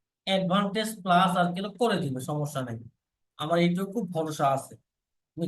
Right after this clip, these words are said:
just তাকে সঠিকভাবে যদি গাইড করতে পারি, ইনশাল্লাহ আমার কাজ হয়ে যাবে।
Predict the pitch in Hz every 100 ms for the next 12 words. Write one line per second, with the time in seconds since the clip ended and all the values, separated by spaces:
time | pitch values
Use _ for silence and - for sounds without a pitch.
0 | 170 190 - 202 214 196 190 180 202 202
1 | 196 175 165 190 - 196 226 233 233 196
2 | 190 190 170 160 151 147 160 180 131 117